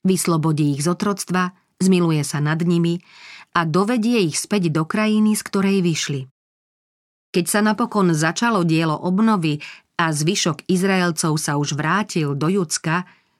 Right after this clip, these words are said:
Satan chcel zmariť Boží zámer a podnecoval pohanské národy, aby Izraelcov celkom vyhubili.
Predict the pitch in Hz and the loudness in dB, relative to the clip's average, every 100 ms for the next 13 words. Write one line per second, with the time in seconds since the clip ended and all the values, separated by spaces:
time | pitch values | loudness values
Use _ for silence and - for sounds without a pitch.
0 | _ - 254 247 226 214 208 185 175 156 | _ -4 -2 0 0 0 0 0 0 2
1 | 156 147 139 139 143 147 139 147 143 147 | 2 0 -2 -2 -2 -2 -2 -2 0 0
2 | 147 151 - - _ 165 156 202 226 226 | -2 -6 -16 -20 _ -4 0 0 2 2
3 | 226 202 180 139 131 180 185 208 202 - | 0 0 0 -2 -2 0 2 2 0 -2
4 | 156 139 139 160 185 196 180 196 196 - | -2 -2 0 0 0 0 0 -2 -4 -16
5 | - - - 156 147 - 190 185 202 190 | -20 -8 -4 -2 -2 0 2 2 2 2
6 | 180 - 175 165 - 240 233 - 208 196 | 0 0 0 -2 -2 -2 -2 0 2 4
7 | 175 156 147 131 135 131 | 4 2 0 -2 -4 -6